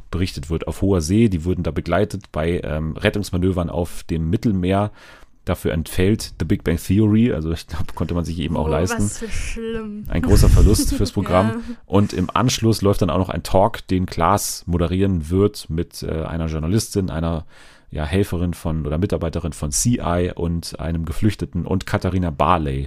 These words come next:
Speaker 1: die Vizepräsidentin des E-U-Parlaments. Also kann man, glaub ich, mal darauf hinweisen, dass das am Montag laufen wird bei Pro sieben. Dann gehen wir in Richtung Weihnachten, würde ich jetzt mal sagen. Ich hab drei Weihnachtsnews für dich.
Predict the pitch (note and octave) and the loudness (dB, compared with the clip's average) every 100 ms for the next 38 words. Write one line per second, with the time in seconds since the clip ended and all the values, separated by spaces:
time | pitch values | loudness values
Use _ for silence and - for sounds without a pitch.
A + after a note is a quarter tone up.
0 | - D#2+ - F2 - C#2 D2+ C#2 C#2+ C#2 | -6 -8 -6 -6 -6 -6 -6 -6 -6 -6
1 | C#2 - - - - - - - - G#2 | -6 -8 -16 -20 -12 -10 -6 -2 0 2
2 | - D2+ C#2 C2 B1+ - D2+ D2+ D#2 - | 4 4 2 -2 -4 -6 -6 -4 -8 -12
3 | - - - D#2+ D#2+ D2+ C#2+ C#2+ C2+ D2 | -20 -16 -4 0 0 0 -2 -4 -4 -4
4 | - F2+ D2 C#2+ D2+ D2 D#2 - - - | -2 -2 -2 -4 -6 -8 -8 -10 -12 -8
5 | D2+ F#2+ A2 F#2+ - D#2+ F#2 E2+ D2 D#2 | 0 0 0 -2 0 2 2 0 -2 -4
6 | - - - - - D2 D#2 - - F2+ | -6 -12 -14 -10 -4 -2 -2 -6 -4 -2
7 | E2+ F2+ C2+ C2+ - - - - _ _ | 0 -2 -2 -8 -14 -20 -20 -20 _ _
8 | _ _ - - A2 C#3 C3+ - - A#2 | _ _ -2 2 4 4 2 -6 4 6
9 | A#2+ A#2 A#2 - - F#2 F#2+ - G2 F2 | 8 6 2 -4 -4 0 0 -2 0 2
10 | G2+ D#2+ C2+ - B1 - - D2+ D2 - | 2 0 -4 -10 -14 -12 -8 -6 -6 -6
11 | C2+ C2+ D2 E2 D#2 F2+ G#2+ E2+ F#2+ F2+ | -6 -6 -6 -8 0 4 4 4 2 2
12 | - - E2+ D#2+ - - - - - C2 | -2 -4 -4 -4 -4 -6 -10 -10 -10 -10
13 | - | -12